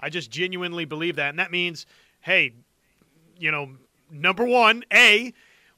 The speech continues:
work counts, get on base, and, and then just create havoc on the base paths. I, I think if Oklahoma can do that, they're gonna get enough pitching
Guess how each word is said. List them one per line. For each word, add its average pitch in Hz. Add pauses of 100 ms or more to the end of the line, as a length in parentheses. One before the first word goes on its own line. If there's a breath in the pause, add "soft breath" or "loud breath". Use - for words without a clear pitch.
work 220
counts, 214 (100)
get 208
on 190
base, 180
and, 170
and 165
then 175
just 160
create 175
havoc 170
on 180
the 156
base 147
paths. 117 (320)
I, 160
I 165
think 185
if 214
Oklahoma 202
can 143
do 151
that, 233 (320 soft breath)
they're 165
gonna 196
get 175
enough 170
pitching 131